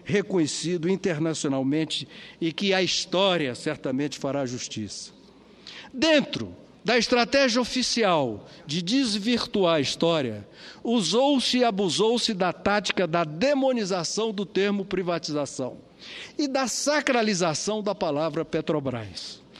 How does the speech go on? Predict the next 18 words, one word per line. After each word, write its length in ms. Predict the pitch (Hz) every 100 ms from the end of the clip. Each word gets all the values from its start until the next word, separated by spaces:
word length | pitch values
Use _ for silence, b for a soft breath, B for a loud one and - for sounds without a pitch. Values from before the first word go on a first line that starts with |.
| B B
Houve 300 | 196 226 208
momentos, 880 | 208 180 185 254 - 156 - - - -
durante 460 | 151 180 202 202 175
as 160 | 156 147
últimas 440 | 185 185 151 143
eleições, 720 | 139 127 117 196 233 214 - B B B B
em 80 | 196
que 140 | 247
até 280 | 226 - 247
o 120 | 240
Papa 760 | - 208 247 - 165 131 104 - -
podia 320 | 214 151 208
ser 200 | - 208
criticado, 800 | 214 185 220 - 127 120 104 107 -
mas 220 | 143 160
a 60 | 160
Petrobras 640 | 165 160 147 160 190 185
não. 260 | 135 104